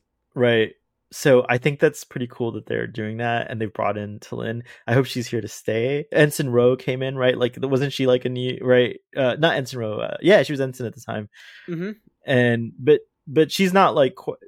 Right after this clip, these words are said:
Speaker 1: not quite like T'L-, how long did Ro, Ro didn't have a whole season, did she?
Speaker 2: Um, no, Ro was never in, like,
Speaker 1: She was, like, in
Speaker 2: every
Speaker 1: five or
Speaker 2: episode of a
Speaker 1: yeah, she was,
Speaker 2: season.
Speaker 1: like, in, like,
Speaker 2: She's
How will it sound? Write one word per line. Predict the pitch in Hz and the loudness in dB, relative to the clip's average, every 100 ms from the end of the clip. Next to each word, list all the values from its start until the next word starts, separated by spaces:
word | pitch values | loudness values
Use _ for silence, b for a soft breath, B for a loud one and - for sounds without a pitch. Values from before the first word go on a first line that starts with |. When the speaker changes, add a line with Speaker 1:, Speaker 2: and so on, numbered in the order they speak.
| _ - | _ -4
Speaker 1:
not | 147 151 | 0 0
quite | - 139 | 0 0
like | 117 123 | 0 -2
T'L-, | - 139 | -4 -8
how | 127 170 | 0 2
long | 190 202 190 | 2 2 0
did | 180 139 | -4 0
Ro, | 131 139 139 117 - - | 0 2 -2 -6 -12 -18
Ro | 131 135 143 | -14 -2 0
didn't | 170 190 | 2 0
have | 180 147 | -2 -2
a | |
whole | 143 | -4
season, | 131 160 143 104 | -6 -10 -10 -12
did | 104 104 | -12 -12
she? | - 165 190 _ _ _ _ - | -12 -10 -12 _ _ _ _ -2
Speaker 2:
Um, | 180 175 165 156 160 | 4 6 6 2 -2
no, | 202 214 | 0 2
Ro | 180 208 294 | 4 4 4
was | 302 151 | 0 -6
never | 156 165 185 175 | 0 0 2 2
in, | 160 143 139 | 2 -2 -4
like, | 135 127 101 - - _ _ _ _ | -6 -6 -10 -18 -20 _ _ _ _
Speaker 1:
She | - 175 | -2 0
was, | |
like, | 170 175 | 2 0
in | |
Speaker 2:
every | 156 135 | 0 2
Speaker 1:
five | 127 | 2
or | 123 | 0
Speaker 2:
episode | - 123 107 | -4 -6 -6
of | 95 | 0
a | |
Speaker 1:
yeah, | 151 | 4
she | 113 | 4
was, | 107 | 2
Speaker 2:
season. | 143 | -2
Speaker 1:
like, | 147 143 | -2 -2
in, | 139 | -4
like, | 127 117 | -2 -4
Speaker 2:
She's | - | -6